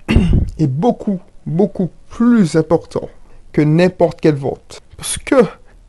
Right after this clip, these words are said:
alors, l-, l'auteur allait plus loin quand il dit ça, il disait qu'un contact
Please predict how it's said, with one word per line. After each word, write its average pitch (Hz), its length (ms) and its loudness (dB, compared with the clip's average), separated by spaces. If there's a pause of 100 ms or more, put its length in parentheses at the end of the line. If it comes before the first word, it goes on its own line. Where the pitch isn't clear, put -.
alors, 156 340 2 (180)
l-, 151 300 -4
l'auteur 208 380 2
allait 190 160 4
plus 220 160 2
loin 208 240 4
quand - 140 0
il 147 80 2
dit 147 100 -2
ça, 208 420 0
il 165 100 -2
disait 196 400 4
qu'un 202 220 2
contact 190 800 0